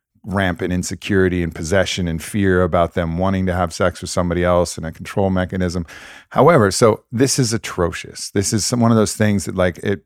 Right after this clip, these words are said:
it turns your stomach when you hear that this is happening. But one of the challenges that people who are working with it are facing is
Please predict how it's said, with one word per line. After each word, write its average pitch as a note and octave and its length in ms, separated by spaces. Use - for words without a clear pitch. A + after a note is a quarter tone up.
it F#2+ 160
turns A#2 400
your G2 80
stomach F2 580
when F2 120
you F2 100
hear F2 180
that E2 140
this F2+ 180
is F2 120
happening. E2+ 500
But - 160
one A2+ 220
of D3 100
the B2+ 140
challenges G#2+ 800
that - 180
people G#2 260
who G2 140
are F#2 100
working G2 380
with E2 120
it E2 120
are F2 100
facing F#2 500
is F#2 320